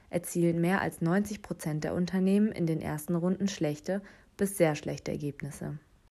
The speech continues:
Die Ergebnisse offenbaren, dass kaum eines der analysierten Produkte rechtskonform gewesen wäre und diese nicht rechtskonformen Produkte bei einer Behördenprüfung eine mittlere Katastrophe ausgelöst hätten. Und da wir in der Regel nur vereinzelte Produkte prüfen,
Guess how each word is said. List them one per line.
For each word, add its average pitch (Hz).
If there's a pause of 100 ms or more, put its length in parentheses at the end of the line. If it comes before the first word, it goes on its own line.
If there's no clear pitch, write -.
(840)
Die 185
Ergebnisse 165
offenbaren, 180
dass 208
kaum 190
eines 156
der -
analysierten 160
Produkte 170
rechtskonform 165
gewesen 156
wäre 156 (320)
und 175
diese 170
nicht 175
rechtskonformen 170
Produkte 160
bei 202
einer 160
Behördenprüfung 170
eine 170
mittlere 156
Katastrophe 180
ausgelöst 151
hätten. 147 (960)
Und 175
da 180
wir 185
in 165
der 160
Regel 165
nur 180
vereinzelte 165
Produkte 190
prüfen, 208